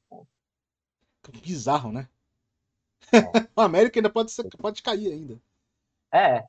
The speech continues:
Speaker 1: é
Speaker 2: Não,
Speaker 1: isso.
Speaker 2: o Atlético
Speaker 1: Se,
Speaker 2: Goianiense
Speaker 1: se o América perder todos e o Sport ganhar todos, eu acho que, deixa eu ver aqui, número de vitórias.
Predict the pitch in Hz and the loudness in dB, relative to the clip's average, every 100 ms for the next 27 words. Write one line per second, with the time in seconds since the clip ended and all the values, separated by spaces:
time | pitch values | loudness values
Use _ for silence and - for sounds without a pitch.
0 | - - - 175 147 170 175 - - 214 | -12 -10 -6 -2 0 0 0 -2 -4 0
1 | 214 180 113 123 127 - 135 _ 143 139 | 0 0 -2 -4 -8 -8 -18 _ -4 0
2 | 143 151 147 147 139 120 135 135 - 139 | 0 0 0 0 0 -4 -6 -6 -4 -6
3 | - 131 131 131 131 135 147 175 190 175 | -6 -4 -2 -2 -6 -6 -4 -6 -8 -4
4 | 170 165 180 170 _ _ _ 143 135 135 | -2 -4 -8 -10 _ _ _ -4 -2 -2
5 | 131 131 117 123 127 123 117 117 120 123 | -2 -4 -4 -4 -4 -4 -8 -8 -8 -6
6 | 113 110 101 95 - | -4 -4 -4 -8 -14